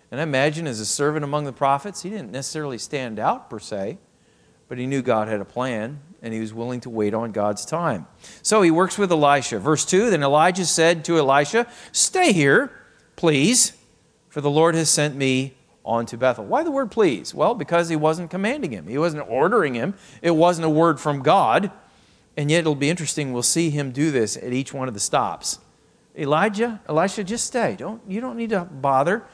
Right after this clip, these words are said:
It's okay." Sometimes I wonder if what he was saying was, on one hand, the idea that Elijah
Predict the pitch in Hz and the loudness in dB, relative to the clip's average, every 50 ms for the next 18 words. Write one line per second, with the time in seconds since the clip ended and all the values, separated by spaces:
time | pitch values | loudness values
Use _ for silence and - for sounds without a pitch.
0 | - - _ _ - 175 180 - 247 254 247 247 - 202 170 165 196 247 226 - | -20 -20 _ _ -4 -2 0 2 2 2 2 2 2 2 4 4 2 0 -2 -8
1 | - _ _ _ _ _ _ _ _ _ _ _ _ _ _ _ _ _ _ _ | -14 _ _ _ _ _ _ _ _ _ _ _ _ _ _ _ _ _ _ _
2 | _ _ _ _ _ _ _ _ _ _ _ _ - 131 135 147 135 123 131 120 | _ _ _ _ _ _ _ _ _ _ _ _ -12 -8 -6 -6 -4 -2 -2 0
3 | 123 127 139 135 127 110 - 127 135 156 175 151 123 117 - - 131 123 131 135 | 0 0 0 0 0 -2 0 0 0 0 0 0 -2 -4 -4 -4 -2 -2 -2 -2
4 | 131 123 117 117 117 117 117 120 143 147 143 139 131 123 120 110 113 110 110 107 | -4 -4 -4 -4 -4 -4 -2 -2 0 0 0 0 -2 -4 -2 -2 0 0 0 0
5 | 120 123 123 120 113 113 107 110 104 113 120 131 139 143 135 - 120 104 110 113 | 0 0 0 0 0 -2 -2 -2 0 2 2 2 2 0 0 -2 0 0 0 0
6 | 123 | -2